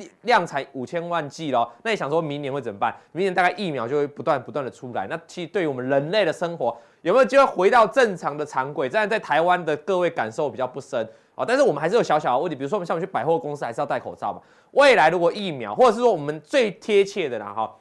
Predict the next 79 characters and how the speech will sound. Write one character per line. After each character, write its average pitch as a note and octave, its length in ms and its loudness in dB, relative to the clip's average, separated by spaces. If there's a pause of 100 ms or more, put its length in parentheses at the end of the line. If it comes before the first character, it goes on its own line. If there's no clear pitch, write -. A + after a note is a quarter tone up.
(140)
如 D#3+ 120 2
果 A3+ 120 4
你 D#3 80 -2
要 E3 160 2
出 E3+ 200 -6
国 A#2 220 -8
去， A#2+ 300 -8 (280)
你 C3+ 200 -12
有 D3 240 0
疫 G3+ 140 -6
苗， C3 80 -8
搞 B2+ 80 2
不 F#3 80 6
好 G3+ 260 4
其 E3+ 140 -8
他 F#3+ 120 4
国 D#3+ 180 0
家 E3 140 2
会 F3+ 80 4
规 D#3 160 -2
定 D3+ 200 -6
哦， B2 120 -2 (120)
你 E3+ 160 -6
必 A#3 200 -4
须 A3 160 -6
接 G#3+ 340 2
种 C3+ 300 -2
过 E3+ 160 -2
疫 F#3+ 220 -6
苗， G#2+ 340 -6 (140)
你 C3+ 240 -10
才 C3 240 2
能 C3 180 0
出 C#3+ 200 -8
国 G#2 300 -10
哦。 G2+ 60 -12
也 G3 140 -4
许 A#3+ 180 -8
这 A3+ 120 -2
都 A#3 120 0
成 G#3+ 200 -4
为 E3+ 40 0
未 F#3+ 160 0
来 D#3+ 80 2
的 C#3 60 -2
规 D#3+ 180 -2
定， D#3 160 -6 (120)
所 - 100 -2
以 - 60 -6 (100)
疫 C4+ 140 0
苗 E3 200 2
这 E3 120 -2
件 F3 100 -2
事 D3+ 160 -4
哦， B2+ 100 2 (200)
对 G#3+ 160 4
我 C#3+ 80 0
们 A#2+ 140 -6 (100)
未 G#3+ 120 8
来 A#2+ 180 4 (260)
啊， - 160 -14
一 A3 80 -6
两 D#3+ 160 0
年 B2+ 160 -8
后 F3 260 2
的 B2 80 -4
生 D#3 280 -4
活 G#2 160 -6
是 C3+ 120 -12
息 B2 200 -14
息 A2+ 120 -14
相 G#2+ 240 -12
关 F#2+ 200 -10
的， G2 100 -12
所 D#3 100 -8
以 D#3 40 -6
看 D#3+ 220 -4
一 C3+ 60 -10
个 B2+ 200 -4